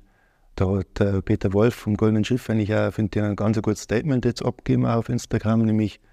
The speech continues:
dass er ganz fair fandet, wenn alle einfach zehn Prozent hätten.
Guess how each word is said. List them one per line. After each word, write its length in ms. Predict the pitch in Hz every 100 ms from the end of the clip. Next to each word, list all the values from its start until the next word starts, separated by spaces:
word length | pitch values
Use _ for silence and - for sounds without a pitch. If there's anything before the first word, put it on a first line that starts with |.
| _ _ -
dass 180 | 101 -
er 160 | 110 107
ganz 220 | 107 98
fair 280 | - 104 117
fandet, 400 | 117 113 110 110
wenn 300 | 104 101 - _ _ _ _ _ _ _ _ _ _ 127
alle 320 | 117 127 120
einfach 220 | 110 104
zehn 200 | - 110
Prozent 460 | 104 - 110 104 98
hätten. 260 | - 87